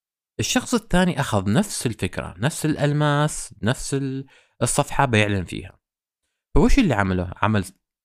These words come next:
إعلان في، في نفس الصفحة، في نفس الجريدة، وكلف عشرة آلاف دولار.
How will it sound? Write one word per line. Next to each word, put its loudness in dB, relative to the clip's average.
إعلان 0
في، -4
في -2
نفس -2
الصفحة، 0
في -2
نفس -6
الجريدة، -2
وكلف 2
عشرة 0
آلاف -2
دولار. -6